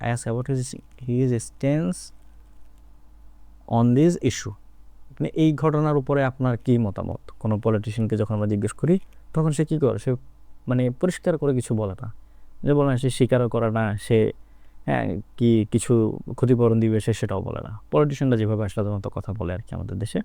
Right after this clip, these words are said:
তখন হচ্ছে একজন পলিটিশিয়ান ব্যাপারে এই এক্সাম্পলটা দিচ্ছে যে, "The politician tried to equivocate when asked about, asked about his stance on the issue."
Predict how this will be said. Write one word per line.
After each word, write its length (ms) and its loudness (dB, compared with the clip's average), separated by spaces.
তখন 220 6
হচ্ছে 200 4
একজন 220 2
পলিটিশিয়ান 480 0
ব্যাপারে 300 0
এই 220 2
এক্সাম্পলটা 460 0
দিচ্ছে 360 -2
যে, 180 -2
"The 120 -4
politician 640 -2
tried 240 2
to 100 2
equivocate 680 0
when 480 2
asked 400 0
about, 640 -2
asked 540 -2
about 400 0
his 320 0
stance 400 -2
on 100 -2
the 120 0
issue." 200 -8